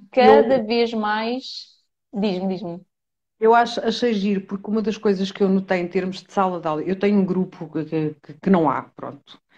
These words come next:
Speaker 2: Eu
Speaker 1: Sim.
Speaker 2: posso, eu tive uma sorte desgraçada porque eles são amorosos, são uma turma muito tranquila, muito educadinhos, são impecáveis. Mas uma coisa que eu percebi também foi que a agitação, aquela coisa de estarem sentados e a mexer-se e a abanar-se,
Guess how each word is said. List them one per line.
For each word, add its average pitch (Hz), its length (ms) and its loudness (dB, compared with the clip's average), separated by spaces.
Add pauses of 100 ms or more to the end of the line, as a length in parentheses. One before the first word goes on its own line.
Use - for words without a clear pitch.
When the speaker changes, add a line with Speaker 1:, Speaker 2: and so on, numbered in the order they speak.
(320)
Speaker 2:
Eu 185 100 -4
Speaker 1:
Sim. 185 60 -10
Speaker 2:
posso, - 420 -2
eu 190 120 2
tive 196 160 2
uma 202 100 4
sorte 196 280 0 (100)
desgraçada 196 520 0
porque - 180 -12
eles 185 120 -4
são 185 280 0
amorosos, 180 720 0
são 185 100 -4
uma 185 100 -2
turma 180 260 -4
muito 226 260 2
tranquila, 196 640 2
muito 202 260 2
educadinhos, 185 840 0 (280)
são 220 140 0
impecáveis. 147 460 -2 (280)
Mas 214 120 -4
uma 254 140 2
coisa 233 200 2
que 208 100 -6
eu 226 80 -2
percebi 220 280 -4
também 196 340 0
foi 202 200 0
que 165 440 -2 (720)
a 202 120 2
agitação, 202 1040 -2
aquela 185 320 -2
coisa 196 340 0
de 196 60 -6
estarem 196 320 0
sentados 185 560 -2
e 180 80 -4
a - 20 -2
mexer-se 185 500 0
e - 20 4
a 170 60 4
abanar-se, 170 640 -2